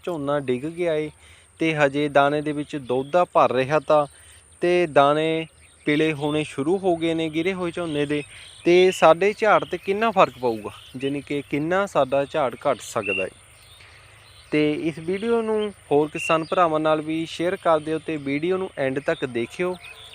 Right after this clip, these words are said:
ਤੇ ਵੀਡੀਓ ਕਰਦੇ ਆ ਸ਼ੁਰੂ। ਪਹਿਲਾਂ ਹੁਣ ਬਾਸਮਤੀ 'ਤੇ ਆਪਾਂ ਗੱਲ ਕਰਦੇ ਆ, ਜਿਵੇਂ ਆਪਣੀ ਪੰਦਰਾਂ ਸੌ ਨੌ ਹੋ ਗਈ, ਗਿਆਰਾਂ ਇੱਕੀ ਹੋ ਗਈ, ਸੋਲਾਂ ਬਾਨਵੇਂ ਹੋ ਗਈ, ਕਿਸੇ ਵੀ ਕੋਈ ਵੀ ਬਾਸਮਤੀ ਹੈਗੀ ਆ, ਜਿਵੇਂ ਅਠਾਰਾਂ ਸੰਤਾਲੀ ਹੋ ਗਈ, ਕੋਈ ਵੀ ਹੋ ਗਈ।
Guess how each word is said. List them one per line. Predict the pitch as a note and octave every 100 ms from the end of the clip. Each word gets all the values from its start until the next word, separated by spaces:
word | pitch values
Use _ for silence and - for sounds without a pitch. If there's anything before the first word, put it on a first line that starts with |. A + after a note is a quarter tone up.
| - - -
ਤੇ | D3+
ਵੀਡੀਓ | C3 C#3+ E3+ F#3
ਕਰਦੇ | D#3+ C#3+ D3+
ਆ | C#3+
ਸ਼ੁਰੂ। | - - E3 G3+ - - _ _ - - - - - -
ਪਹਿਲਾਂ | D#3+ A3
ਹੁਣ | G#3 G3+ F3
ਬਾਸਮਤੀ | D3+ D3+ E3+ E3 F3
'ਤੇ | E3+ E3+
ਆਪਾਂ | D#3 D#3+
ਗੱਲ | D3+ D3+
ਕਰਦੇ | D3+ C#3 B2+ C3+
ਆ, | D3 F#3 - - - -
ਜਿਵੇਂ | C#3 E3 F3+ F3+
ਆਪਣੀ | E3+ D#3+ E3+ F3
ਪੰਦਰਾਂ | D#3+ C#3 D3 D#3+
ਸੌ | F3+
ਨੌ | E3+ C3 C3+ C#3+
ਹੋ | D3+ D3+
ਗਈ, | D#3 D#3+
ਗਿਆਰਾਂ | C3 C#3 D3
ਇੱਕੀ | D3+ - D#3+
ਹੋ | D3 D3
ਗਈ, | D#3
ਸੋਲਾਂ | D3+ C3 B2+ B2
ਬਾਨਵੇਂ | A#2 A2+ A2
ਹੋ | G#2+ G#2
ਗਈ, | G#2+ - - - -
ਕਿਸੇ | F#3 G3 C4
ਵੀ | B3+
ਕੋਈ | - G#3 A#3+
ਵੀ | A#3 B3+ B3 A3
ਬਾਸਮਤੀ | F#3 F#3 F3 E3 F3 E3
ਹੈਗੀ | E3 F#3+
ਆ, |
ਜਿਵੇਂ | F3+ D#3+ D#3
ਅਠਾਰਾਂ | D3+ C#3+ C#3+
ਸੰਤਾਲੀ | D3 C#3 C#3+ C#3 C#3
ਹੋ | C3+
ਗਈ, | C3 C#3
ਕੋਈ | E3+ G3
ਵੀ | G3 F#3
ਹੋ | D3
ਗਈ। | B2+ C#3